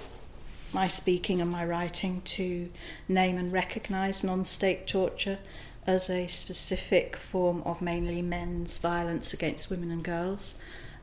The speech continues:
and to raise awareness of the torture of children in families, by families, and their like-minded friends, uh, in criminal networks, and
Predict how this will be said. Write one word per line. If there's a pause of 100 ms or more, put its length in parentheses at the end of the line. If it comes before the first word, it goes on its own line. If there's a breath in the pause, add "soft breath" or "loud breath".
and
to
raise
awareness
of
the
torture
of
children (320)
in
families,
by
families, (500 loud breath)
and
their (160)
like-minded
friends, (640 loud breath)
uh,
in
criminal
networks, (440)
and